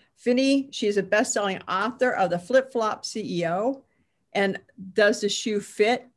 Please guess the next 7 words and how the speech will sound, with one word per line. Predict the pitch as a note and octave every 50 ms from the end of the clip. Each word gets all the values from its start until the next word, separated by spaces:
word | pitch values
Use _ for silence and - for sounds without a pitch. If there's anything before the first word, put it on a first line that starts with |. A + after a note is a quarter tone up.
| _ _ -
Love | - F3 E3+ F3+ F#3 F#3+ G3 G3+ G#3 - - D#3
that | D3+ F3 E3+ D#3 - E3
name. | E3 E3 E3+ F3+ F#3+ G3+ G#3 G#3 _ _ _ _ _
She's | - - G#3 F#3
a | G3
podcast | F#3+ - - A3 G#3+ A#3 A3+ - - C#4+ A#3+ A3+ A#3 A#3+ - -
host, | B3+ B3+ A#3+ A#3+ C4+ D#4+ - - -